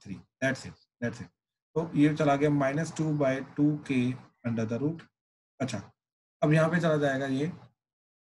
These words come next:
basically cos theta की, root cos theta बन जाएगा ना, तो root of cos pi by three minus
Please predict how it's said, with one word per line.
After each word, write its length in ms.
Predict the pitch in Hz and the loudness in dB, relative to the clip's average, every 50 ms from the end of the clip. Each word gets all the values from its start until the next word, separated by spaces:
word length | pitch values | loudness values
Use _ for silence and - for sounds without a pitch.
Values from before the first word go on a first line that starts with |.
| _ _ _ _ _ _ _ _ _ - | _ _ _ _ _ _ _ _ _ 0
basically 340 | 131 151 151 165 156 170 170 165 | 2 2 4 4 4 4 4 4
cos 200 | 175 175 180 - | 4 2 4 4
theta 180 | 185 165 175 170 | 4 4 4 4
की, 140 | 180 180 156 | 4 4 4
root 200 | 160 190 180 - | 4 4 4 2
cos 240 | - 170 156 - 170 | 2 0 2 2 0
theta 140 | 156 143 | 0 0
बन 140 | 131 131 123 | 2 2 0
जाएगा 160 | 117 113 117 | 0 0 0
ना, 140 | 147 180 185 151 - - _ _ _ _ _ _ _ _ | 0 0 0 -2 -4 -8 _ _ _ _ _ _ _ _
तो 100 | 156 151 143 | 2 2 4
root 360 | 131 151 180 208 214 - - - - 131 | 4 4 4 4 2 0 -2 0 2 4
of 320 | 131 139 156 151 151 - - - _ _ _ _ _ _ _ - | 4 4 2 0 -4 -10 -20 -20 _ _ _ _ _ _ _ -4
cos 300 | 139 139 143 156 151 - - - | 0 2 2 2 2 -2 -6 -2
pi 160 | - 131 123 123 117 127 | 0 2 2 2 2 2
by 100 | 127 127 127 127 - | 2 0 0 0 -2
three 180 | 143 160 170 180 - - - 143 | 0 0 0 -2 -4 -6 -6 -4
minus 500 | 135 131 135 143 156 170 160 - - | -2 -2 0 0 0 -2 -2 -4 -4